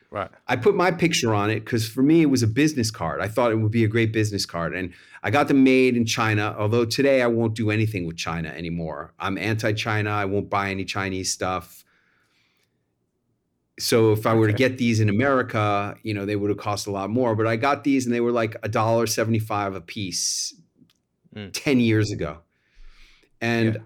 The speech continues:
Speaker 2: on the front, it says freedom, power, and adventure. And that mentor that I was talking about, who spoke with Branson and the Dalai Lama, he said, "What would be your three words that are what you're really all about?" Hey, my, my whole life is about freedom, power, and adventure. Freedom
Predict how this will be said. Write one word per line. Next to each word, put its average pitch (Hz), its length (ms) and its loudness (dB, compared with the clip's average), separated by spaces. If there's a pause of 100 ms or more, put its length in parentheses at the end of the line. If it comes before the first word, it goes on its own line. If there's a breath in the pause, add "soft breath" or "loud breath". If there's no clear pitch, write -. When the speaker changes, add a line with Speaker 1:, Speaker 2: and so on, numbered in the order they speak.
(120)
Speaker 2:
on 120 140 2
the 117 60 2
front, 156 460 0
it 110 100 -8
says 113 300 2
freedom, 143 600 0
power, 113 380 0
and 110 180 -2
adventure. 107 480 -2
And 110 180 0
that 139 220 0
mentor 151 420 2
that 107 120 2
I 104 60 0
was 104 140 -4
talking 98 380 -8
about, 78 380 -14 (260)
who 107 140 -6
spoke 110 340 -2
with 110 180 -8
Branson 107 460 -4
and 104 160 -8
the 98 60 -10
Dalai 104 320 -6
Lama, 117 400 -4 (180 loud breath)
he - 80 -6
said, 170 380 0 (320 loud breath)
"What 202 140 2
would 262 120 -2
be 208 100 -4
your 175 160 2
three 147 360 2
words 120 460 0
that 98 140 -2
are 95 80 -4
what 98 220 -2
you're 98 100 -8
really 101 300 0
all 92 160 -2
about?" 92 400 0
Hey, 139 160 0
my, 113 400 -2
my 156 220 0
whole 196 180 2
life 127 340 2
is 107 120 -6
about 98 260 -4
freedom, 131 640 -2
power, 107 340 0
and 104 160 -2
adventure. 95 420 -6
Freedom 147 720 -2